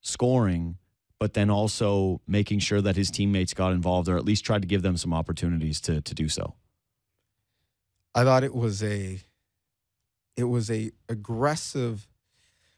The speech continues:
Speaker 2: but measured aggressiveness. And I,
Speaker 1: Mm-hmm.
Speaker 2: I, we knew he was gonna respond after he struggled to close game four, and, and he had the brunt of the criticism.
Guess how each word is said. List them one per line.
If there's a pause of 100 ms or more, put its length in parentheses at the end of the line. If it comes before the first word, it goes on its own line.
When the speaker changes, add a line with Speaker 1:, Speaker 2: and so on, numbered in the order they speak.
(120)
Speaker 2:
but
measured
aggressiveness.
And
I,
Speaker 1:
Mm-hmm.
Speaker 2:
I,
we
knew
he
was
gonna
respond
after (480)
he
struggled (200)
to
close
game
four,
and,
and
he
had
the
brunt
of
the
criticism.